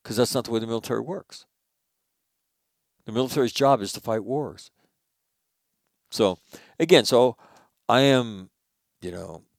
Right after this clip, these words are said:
I am sympathetic to, like, dumping chemicals on your scalp to do that to your hair so you can comply with standards that really haven't been written with you in mind. I'm sympathetic to that.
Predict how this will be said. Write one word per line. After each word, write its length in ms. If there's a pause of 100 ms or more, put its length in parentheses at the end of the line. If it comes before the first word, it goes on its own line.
(220)
I 80
am 120
sympathetic 640
to, 440 (720)
like, 160 (440)
dumping 300
chemicals 460
on 120
your 100
scalp 600 (560)
to 100
do 140
that 200
to 120
your 100
hair 600 (520)
so 160
you 160
can 200
comply 560
with 260
standards 840 (320)
that 140
really 440
haven't 260
been 280 (160)
written 320
with 180
you 120
in 100
mind. 420 (140)
I'm 140
sympathetic 480
to 100
that. 140